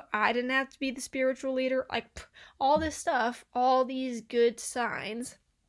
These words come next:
And the feelings were there when I asked God to, like, help me with that,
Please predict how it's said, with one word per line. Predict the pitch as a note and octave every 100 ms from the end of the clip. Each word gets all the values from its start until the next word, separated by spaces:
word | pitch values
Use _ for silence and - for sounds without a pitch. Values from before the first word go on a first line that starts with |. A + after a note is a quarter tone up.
| _ _ _ _ _ _ -
And | A#3 A#3 A3+ A3+ A3 - _ _ _ _ _ _ _ _ _ _ _ -
the | A#3
feelings | - - A#3+ A#3+ B3 A#3+ A#3 A3+ A#3
were | A#3+ A#3 A3+ A3
there | A3 A#3 C#4+ A3+ A3 A3+
when | A3 G#3+
I | A3 G#3
asked | - G#3+ A3 - - -
God | A#3 G#3+ - - - -
to, | - B3 -
like, | B3+ A#3+ - - _ - - -
help | - B3 -
me | A3+
with | A3 A3+ -
that, | D3 -